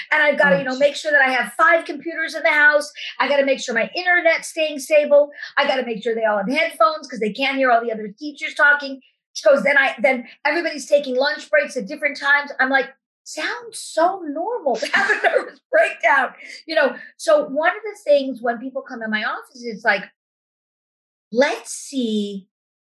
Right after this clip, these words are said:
Speaker 1: what's in the realm of normal." And I don't know normal, let's say typical, or what's not typical. So, you know, if a, i-, i-, if a person, you know,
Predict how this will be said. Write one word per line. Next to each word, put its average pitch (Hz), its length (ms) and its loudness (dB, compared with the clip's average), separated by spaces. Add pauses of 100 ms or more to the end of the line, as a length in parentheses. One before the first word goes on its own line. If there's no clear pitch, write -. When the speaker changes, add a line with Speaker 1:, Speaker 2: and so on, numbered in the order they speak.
Speaker 1:
what's 233 300 2
in 247 120 4
the 220 120 -2
realm 208 360 -2
of 180 200 -4
normal." 233 1300 2 (520)
And 294 120 2
I 294 80 4
don't 277 200 6
know 240 380 2
normal, 233 320 2
let's 262 220 -2
say 226 280 -6
typical, 359 640 -4 (440)
or 262 280 6
what's 254 360 0
not 240 320 -2
typical. 185 440 -10 (340)
So, 285 360 2
you 294 100 -8
know, 269 200 -2
if 392 220 -6
a, - 260 6
i-, 294 220 0
i-, 294 180 2
if 330 140 2
a 294 60 0
person, 247 440 -2
you 240 100 -8
know, 208 340 -4